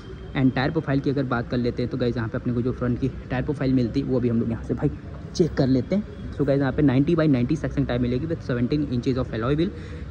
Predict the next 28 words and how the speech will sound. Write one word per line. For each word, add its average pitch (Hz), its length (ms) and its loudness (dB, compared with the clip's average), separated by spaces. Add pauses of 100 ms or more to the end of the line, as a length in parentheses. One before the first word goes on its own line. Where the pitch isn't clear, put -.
two 190 100 8
seventy 139 400 4
mm 131 180 4
का 135 100 0
disc 117 200 2
brake 135 200 2
मिल 135 140 4
जाता 135 220 0
है, 131 100 0
Dual 143 200 4
channel 143 280 2
एबीएस 127 260 0
के 147 60 0
साथ 120 240 -4
आता 123 160 -2
है, 123 60 0
तो 135 60 -2
front 135 260 0
के 139 80 0
साथ 117 180 -2
साथ 143 240 -4
rear 123 200 4
में 123 140 0
भी 127 80 2
अपने 120 160 0
को 117 100 0
एबीएस 117 320 0
मिलेगी। 135 240 2